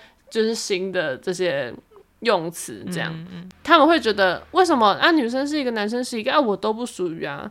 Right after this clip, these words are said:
Speaker 2: 嗯。
Speaker 1: 但他们就不愿意甘于用第三个，他们就是要再想一个新的这样，
Speaker 2: 对。
Speaker 1: 所以世界上就会有超爆多。
Speaker 2: 超爆多pronoun。<laughs> 但我那天看到一个就是喜剧演员，他是一个亚洲女，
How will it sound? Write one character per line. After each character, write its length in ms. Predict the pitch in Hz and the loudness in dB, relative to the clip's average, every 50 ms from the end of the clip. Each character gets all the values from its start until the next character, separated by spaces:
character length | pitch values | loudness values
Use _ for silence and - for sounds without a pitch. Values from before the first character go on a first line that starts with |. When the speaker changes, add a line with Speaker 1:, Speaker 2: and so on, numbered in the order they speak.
| - _ | -12 _
Speaker 2:
嗯。 100 | 180 175 | -2 4
Speaker 1:
但 140 | 247 254 | 4 6
他 100 | 262 302 | 6 6
们 80 | 247 220 | 4 4
就 60 | 240 | 2
不 200 | - - 208 196 | 0 0 -2 2
愿 220 | 185 196 190 208 220 | 4 4 4 4 2
意 140 | 208 180 - _ | 0 -4 -6 _
甘 180 | - 214 214 226 | 2 2 2 2
于 180 | 208 180 165 | 0 -2 -2
用 180 | 180 190 190 190 | 0 0 0 0
第 100 | 202 185 | -2 -4
三 280 | 170 - - 139 147 151 | -6 -6 -8 -8 -8 -10
个， 120 | 147 - - | -12 -14 -12
他 100 | - 226 | -4 -2
们 80 | 226 220 | -2 0
就 120 | 202 208 | 0 -2
是 80 | 208 208 | 0 2
要 120 | 202 202 | 2 2
再 220 | 208 196 226 170 156 | 4 4 2 0 0
想 180 | 160 - - | -4 -8 -12
一 60 | - - | -14 -14
个 100 | - - | -16 -14
新 240 | - - - 78 | -12 -12 -12 -12
的 80 | - - - | -14 -16 -12
这 80 | - - | -10 -12
样， 80 | - | -10
Speaker 2:
对。 60 | - 208 | -8 -4
Speaker 1:
所 120 | - 233 | 0 2
以 120 | 226 208 | 2 2
世 240 | 202 - - 233 208 | 0 -2 -4 -2 0
界 160 | 196 208 202 | 0 0 2
上 180 | 190 214 190 190 | 0 0 0 -2
就 80 | 190 180 | -2 -2
会 160 | 190 220 196 | 0 0 0
有 120 | 185 170 - - | 0 -2 -6 -10
超 320 | - - 240 240 196 202 208 | -8 2 6 6 6 6 4
爆 360 | 208 196 - - - 208 - - - | 2 -4 -8 -6 -8 -8 -10 -10 -20
多。 280 | - - - - 170 160 - | -14 -14 -10 -10 -10 -10 -8
Speaker 2:
超 180 | - 233 196 | -4 -2 0
爆 180 | 190 202 196 185 | 2 2 0 0
多 180 | 170 180 175 | -2 -4 -6
pronoun。 520 | 170 - 180 160 156 147 - - - 415 415 - _ - 440 440 _ _ 392 381 _ _ | -6 -8 -8 -8 -8 -10 -14 -10 -10 -10 -10 -10 _ -12 -12 -12 _ _ -14 -14 _ _
<laughs> 640 | - - - 554 403 - - _ _ - - - - | -12 -4 0 0 0 0 -2 _ _ -20 -18 -4 4
但 100 | - 440 | 6 8
我 100 | 339 233 | 8 8
那 100 | 202 208 | 6 4
天 120 | 233 226 220 | 2 2 2
看 140 | 247 226 | 0 0
到 120 | 208 190 175 | 0 0 0
一 40 | 156 | -2
个 240 | 147 135 123 120 - _ | -4 -6 -8 -10 -12 _
就 100 | - 175 | -10 -8
是 80 | 165 165 | -8 -8
喜 220 | - - - - | -8 -10 -14 -14
剧 220 | 160 165 151 151 | -12 -10 -10 -10
演 100 | 135 - | -10 -12
员， 200 | - - - - 175 | -14 -16 -18 -16 -10
他 180 | 170 196 190 | -6 -6 -6
是 140 | 190 202 202 | -2 0 -2
一 60 | 185 | 0
个 120 | 160 156 151 | 0 -2 -4
亚 220 | 139 123 120 110 | -4 -4 -6 -6
洲 420 | - - 131 131 143 143 143 151 170 _ _ _ _ | -6 -8 -6 -6 -6 -6 -8 -10 -12 _ _ _ _
女， 140 | - 139 | -18 -18